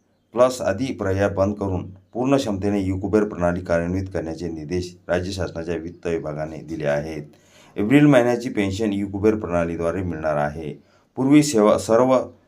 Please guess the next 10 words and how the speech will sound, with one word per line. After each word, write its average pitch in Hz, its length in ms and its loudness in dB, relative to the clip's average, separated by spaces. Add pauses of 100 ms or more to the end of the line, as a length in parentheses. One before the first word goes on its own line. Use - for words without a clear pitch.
(220)
निवृत्त 127 340 2
वेतनधारकांची 104 680 2
पेन्शन 92 340 -2
ही 92 320 0
एसबीआय 87 360 2
बँकेकडून 85 480 -4
वितरित 78 260 -8 (100)
करण्यात 76 240 -6
येत 73 160 -8
होती. 78 260 -14